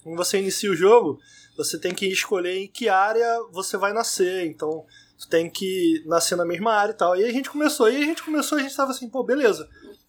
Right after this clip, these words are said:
A gente não sabia sobre o que o jogo é, não, não sabia nada, né, Henrique?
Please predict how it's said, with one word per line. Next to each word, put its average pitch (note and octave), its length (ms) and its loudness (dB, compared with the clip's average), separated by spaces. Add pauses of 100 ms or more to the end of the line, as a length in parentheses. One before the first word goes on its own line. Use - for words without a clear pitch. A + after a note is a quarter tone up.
A G#3+ 80 -4
gente C#4 220 0
não F4+ 100 2
sabia A#3+ 340 2
sobre A#3+ 260 2
o - 20 -8
que A#3 100 -2
o G#3 40 2
jogo G#3 280 4
é, F3 140 4
não, A3 160 0
não C4+ 120 -4
sabia E4 300 2
nada, F#4 260 2
né, A3 160 2
Henrique? D#3+ 260 -6